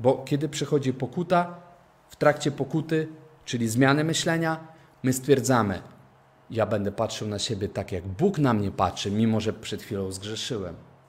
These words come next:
Czy ja jestem święty, mimo że przed chwilą,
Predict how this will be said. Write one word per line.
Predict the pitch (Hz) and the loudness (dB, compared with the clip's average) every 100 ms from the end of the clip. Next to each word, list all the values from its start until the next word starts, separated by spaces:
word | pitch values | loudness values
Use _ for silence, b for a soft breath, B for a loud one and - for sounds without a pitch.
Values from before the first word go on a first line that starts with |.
| b b b b b | b b b b b
Czy | - 117 | -2 2
ja | 120 | 4
jestem | 123 120 123 | 4 2 0
święty, | 110 - 127 117 120 202 202 | 0 0 0 0 -2 -4 -2
mimo | 135 131 | 0 2
że | 113 120 | 0 -2
przed | - 123 | -2 -4
chwilą, | - - 160 117 107 | -4 -6 2 2 2